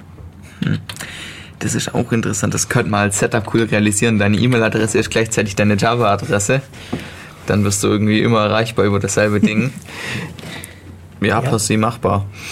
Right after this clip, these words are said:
Speaker 2: Ja. Also, ähm, wir haben tatsächlich mal nachgeschaut, beziehungsweise Nico hat nachgeschaut.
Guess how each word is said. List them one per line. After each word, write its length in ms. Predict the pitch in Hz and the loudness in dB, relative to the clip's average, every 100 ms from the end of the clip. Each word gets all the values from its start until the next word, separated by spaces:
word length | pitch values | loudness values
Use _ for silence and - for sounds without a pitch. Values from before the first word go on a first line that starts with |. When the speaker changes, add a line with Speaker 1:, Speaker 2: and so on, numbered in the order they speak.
| - - - - - | -10 -10 -12 -6 -4
Speaker 2:
Ja. 100 | 170 - - - - - - - - - - - | -4 -6 -20 -20 -20 -20 -20 -20 -18 -16 -10 0
Also, 260 | 156 175 - | 2 2 2
ähm, 260 | 151 156 | 2 4
wir 80 | 160 | 4
haben 100 | 175 | 2
tatsächlich 300 | 175 175 160 | 2 2 0
mal 140 | 139 120 | -2 0
nachgeschaut, 480 | 143 - 175 185 | -2 0 -2 0
beziehungsweise 540 | 175 135 143 135 127 127 | -2 2 2 2 0 0
Nico 540 | 120 123 131 160 185 | 0 2 0 2 2
hat 140 | 170 175 | 2 2
nachgeschaut. 800 | 160 - 175 - 165 175 190 | 0 0 -2 0 -2 -2 -4